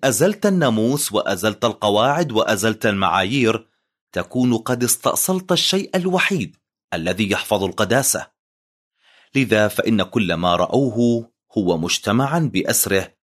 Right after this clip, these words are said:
يعيش حياة منحلة بسبب هذا التعليم عن النعمة.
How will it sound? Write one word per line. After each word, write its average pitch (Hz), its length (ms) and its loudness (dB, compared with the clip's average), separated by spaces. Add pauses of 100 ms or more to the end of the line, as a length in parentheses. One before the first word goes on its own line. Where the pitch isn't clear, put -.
يعيش 90 400 -2
حياة 98 480 0
منحلة 135 880 0 (340)
بسبب 110 440 -2
هذا 123 400 0
التعليم 143 760 0
عن 117 200 0
النعمة. 80 540 -2